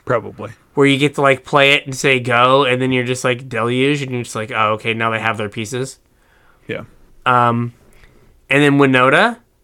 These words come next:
Speaker 2: like, it's like a, it's like a creature combo card that just kinda has, like,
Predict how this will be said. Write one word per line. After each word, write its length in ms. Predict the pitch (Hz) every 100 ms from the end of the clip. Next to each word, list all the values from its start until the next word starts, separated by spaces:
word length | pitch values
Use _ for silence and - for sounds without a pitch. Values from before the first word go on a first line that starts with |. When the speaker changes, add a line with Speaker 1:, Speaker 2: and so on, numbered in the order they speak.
| _ _ _ _ _ _ _ _ _ _ _ _ _ _ _ _ _ _
Speaker 2:
like, 320 | 170 156 147 _ _ _ _ _ _ _ _ _ _ _ _ _ _ _ _ _ _ _ _ _ -
it's 280 | 156 -
like 240 | 185 160 160
a, 240 | 151 139 _ _ _ _ _ _ -
it's 180 | 147 170
like 120 | 151
a 120 | 135 - _ _ _ _ -
creature 580 | - - 160 160 180
combo 460 | 165 156 151 160 185
card 400 | 180 180 190 170
that 100 | 143
just 220 | 120 131 -
kinda 240 | 139 127
has, 360 | 123 123 123 127
like, 360 | 120 110 -